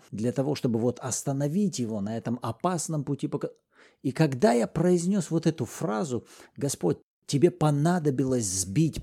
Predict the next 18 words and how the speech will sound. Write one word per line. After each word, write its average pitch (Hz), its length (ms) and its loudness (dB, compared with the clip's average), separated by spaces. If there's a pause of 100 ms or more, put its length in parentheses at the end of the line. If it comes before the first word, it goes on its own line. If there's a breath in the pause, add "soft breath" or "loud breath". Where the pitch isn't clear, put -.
(120)
Павла 110 560 2
с - 140 -6
коня», 185 520 -2 (340)
меня 151 200 4
как 269 160 -2
будто 262 180 0
что-то 180 360 0
остановило, 147 840 0 (120)
и 139 60 2
внутри 160 540 2
поднялось 226 520 0
понимание: 202 680 2 (260 loud breath)
я 110 260 2
не 120 220 4
сбивал 151 600 0
Павла 87 420 -4
с - 100 -8
коня. 139 440 -6